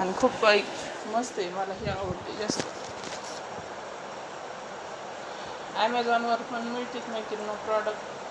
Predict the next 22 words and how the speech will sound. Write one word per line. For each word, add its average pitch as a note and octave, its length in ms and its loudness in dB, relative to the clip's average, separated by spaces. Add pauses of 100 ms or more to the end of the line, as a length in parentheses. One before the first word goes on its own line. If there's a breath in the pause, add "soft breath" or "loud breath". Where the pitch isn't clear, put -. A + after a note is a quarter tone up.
(340)
ड्रेस A3 360 0
खूप - 260 -6
छान D4 160 0
असतात G3+ 260 -4
Amazon-वरचे. G3 800 -6 (1900)
ड्रेस G3+ 320 0
पुन्हा G3 420 -4 (1000)
बँगल्स, G3 1000 0 (1600)
मागवलं A3+ 500 8
त्या A#3 100 6
महाग A#3 240 0
बँगल्स A3+ 800 4 (2250)
आणि G#3+ 260 2
प्राईस A#3 320 10
पण A#3+ 260 0
जास्त A#3+ 360 6
नसती A#3+ 420 0
आणि A3 400 2
क्वालिटी A#3 500 6
चांगली A#3+ 280 4
असते G#3+ 300 2
Meesho-पेक्षा. A3+ 680 2